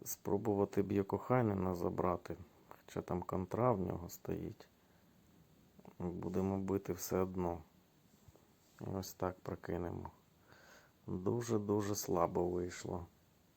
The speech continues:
Ну от дивіться, Бальтику просто стичок прилітає, він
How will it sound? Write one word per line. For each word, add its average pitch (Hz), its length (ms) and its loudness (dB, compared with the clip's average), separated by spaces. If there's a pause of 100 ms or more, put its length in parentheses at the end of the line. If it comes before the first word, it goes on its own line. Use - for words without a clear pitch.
(1120)
Ну 107 220 2
от 101 300 -2
дивіться, 92 560 2
Бальтику 101 720 4
просто 95 1040 4
стичок - 580 0
прилітає, 95 800 6
він 98 440 2